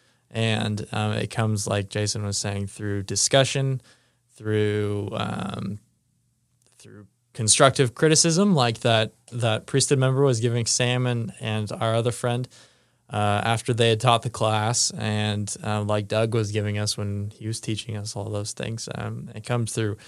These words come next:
all those different avenues. And I think most importantly, it comes through, um, finding, finding Jesus through service. And we can't serve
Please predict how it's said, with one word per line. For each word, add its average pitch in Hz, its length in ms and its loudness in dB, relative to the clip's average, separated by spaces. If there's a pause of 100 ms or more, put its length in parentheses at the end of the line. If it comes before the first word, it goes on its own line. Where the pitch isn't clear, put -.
(480)
all 123 160 6
those 113 200 4
different 110 280 0
avenues. 107 380 0
And 127 100 -2
I 143 180 6
think 202 280 0
most 135 360 2
importantly, 117 460 0
it 113 60 0
comes 127 320 -2
through, 117 400 0 (520)
um, 110 480 0 (1040)
finding, 139 920 2 (220)
finding 135 600 0
Jesus 120 640 2
through 127 680 0
service. 113 800 2
And 123 140 2
we 123 80 2
can't 147 300 0
serve 123 640 4